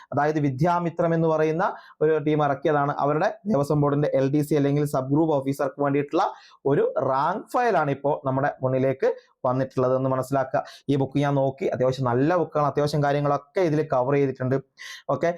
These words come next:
ഇതിന്റെ ഏറ്റവും വലിയ പ്രത്യേകത എന്ന് പറയുന്നത് ഇതാ, ഈ റാങ്ക് ഫയൽ എന്ന് പറയുന്നത്, ഏർ, എന്താണ്, അറുന്നൂറ്റി മുപ്പത്തിമൂന്ന് പേജുകളാണ്.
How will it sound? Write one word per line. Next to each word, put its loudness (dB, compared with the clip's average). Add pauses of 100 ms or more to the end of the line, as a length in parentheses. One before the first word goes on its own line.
(160)
ഇതിന്റെ 2
ഏറ്റവും -2
വലിയ 0
പ്രത്യേകത 0
എന്ന് 2
പറയുന്നത് 2
ഇതാ, 0
ഈ 2
റാങ്ക് 0
ഫയൽ 2
എന്ന് -4
പറയുന്നത്, 2
ഏർ, 0
എന്താണ്, 0
അറുന്നൂറ്റി 0
മുപ്പത്തിമൂന്ന് 0
പേജുകളാണ്. 0